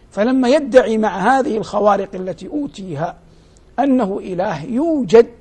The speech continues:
من يصدقه ممن ضعف الإيمان في قلبه ومن أراد الله فتنته. لهذا قال صلى الله عليه وسلم أنه ما من خلق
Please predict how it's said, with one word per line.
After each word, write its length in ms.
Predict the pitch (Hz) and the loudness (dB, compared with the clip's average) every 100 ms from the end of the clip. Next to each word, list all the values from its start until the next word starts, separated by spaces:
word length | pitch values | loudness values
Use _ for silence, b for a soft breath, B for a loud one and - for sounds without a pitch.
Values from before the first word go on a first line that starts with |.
| - - - - _ | -20 -20 -20 -20 _
من 160 | 233 226 | -4 -2
يصدقه 600 | - 170 165 156 156 151 | -6 -6 -8 -8 -12 -10
ممن 320 | 202 220 208 | -8 -6 -4
ضعف 340 | 185 - 190 | -2 -2 -4
الإيمان 600 | 185 226 185 170 214 208 | -10 -10 -10 -8 -6 -8
في 160 | - - | -10 -12
قلبه 360 | - 254 269 196 | -8 -8 -6 -6
ومن 220 | 247 - | -6 -8
أراد 320 | 220 247 196 | -6 -6 -4
الله 340 | 202 208 226 | -4 -4 -4
فتنته. 400 | 165 175 196 - - b b b 262 | -8 -10 -14 -16 -20 b b b -6
لهذا 440 | 175 233 285 269 | 0 2 4 0
قال 240 | 240 220 | -2 -6
صلى 220 | - 196 185 | -6 -8 -8
الله 320 | 180 156 170 | -8 -8 -8
عليه 160 | 170 | -8
وسلم 380 | 175 - 170 185 | -10 -10 -10 -10
أنه 200 | 180 190 | -10 -10
ما 180 | 196 247 | -4 -4
من 140 | - | -4
خلق 220 | - 208 | -8 -12